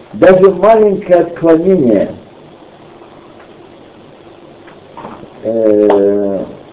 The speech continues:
оно находится в аспекте Ба Литаме, если есть такой посуд, если есть выражение, э, Талмуда, тот, кто пришёл ос-, э, очиститься, помогают ему.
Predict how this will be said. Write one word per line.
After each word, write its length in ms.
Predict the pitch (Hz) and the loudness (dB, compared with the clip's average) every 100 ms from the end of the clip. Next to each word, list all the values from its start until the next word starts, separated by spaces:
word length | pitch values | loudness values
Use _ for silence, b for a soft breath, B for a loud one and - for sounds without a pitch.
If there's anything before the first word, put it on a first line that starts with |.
| - | -14
оно 140 | 131 165 | -6 -2
находится 840 | 180 185 196 190 - 147 147 139 | 0 4 4 4 2 4 6 6
в 60 | 131 | 2
аспекте 760 | 131 - 185 185 - 160 131 | -2 -2 2 2 2 2 4
Ба 400 | 110 107 165 - 131 | 2 2 2 4 0
Литаме, 580 | 135 139 139 135 - - | 0 0 -2 0 -2 -4
если 420 | 120 - 110 104 | -10 -10 -12 -6
есть 160 | 110 104 | -6 -8
такой 360 | 104 107 98 - - - - - | -2 0 0 -4 -18 -20 -20 -12
посуд, 380 | 107 - 165 190 175 - - - - - - - - - - - - - - - - - | -12 -4 -4 -4 -8 -20 -20 -20 -20 -20 -20 -20 -20 -14 -12 -12 -16 -20 -20 -20 -20 -8
если 260 | 120 117 | -8 -8
есть 100 | 117 | -10
выражение, 920 | 123 117 117 135 123 107 101 95 92 - | -4 -2 0 2 2 2 2 0 0 -6
э, 720 | 76 90 90 92 73 69 80 95 104 | -6 -4 -4 -6 -8 -8 -10 -10 -4
Талмуда, 560 | 110 123 165 185 202 - - - - | -2 0 2 2 2 -4 -20 -20 -8
тот, 220 | 175 185 - | -2 0 0
кто 100 | 151 | -4
пришёл 600 | 139 131 - 165 160 139 | -2 -4 -2 2 2 0
ос-, 560 | - - - - - | -6 -8 -4 -4 -6
э, 500 | - - - - - - | -12 -10 -10 -8 -8 -6
очиститься, 560 | - 208 220 - - 127 | -6 -4 -4 -4 -8 -8
помогают 580 | - 127 143 160 113 | -6 -4 4 4 4
ему. 140 | - | 0